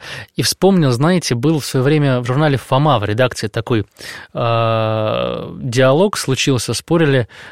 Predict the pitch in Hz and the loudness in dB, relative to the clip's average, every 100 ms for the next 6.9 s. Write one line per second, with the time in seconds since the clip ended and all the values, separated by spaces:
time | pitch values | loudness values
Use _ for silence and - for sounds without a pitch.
0 | - 131 117 - 139 165 131 - 123 131 | -10 -6 -2 0 2 2 0 -2 -2 2
1 | 147 - 117 - - _ - - - - | 2 2 0 -2 -8 _ -20 -20 -20 -20
2 | _ 135 113 - 139 135 123 - 143 135 | _ -14 -8 0 2 2 -2 -2 0 2
3 | 107 113 - - 135 208 185 113 107 _ | 0 -2 -8 -2 0 0 0 -6 -8 _
4 | _ _ _ _ - - - 131 143 151 | _ _ _ _ -20 -8 -2 2 2 2
5 | 139 123 117 120 113 110 - 185 196 143 | 2 2 0 0 -2 -4 0 0 2 0
6 | - 120 117 - 131 185 175 123 | -2 -2 -2 -2 -2 0 0 -2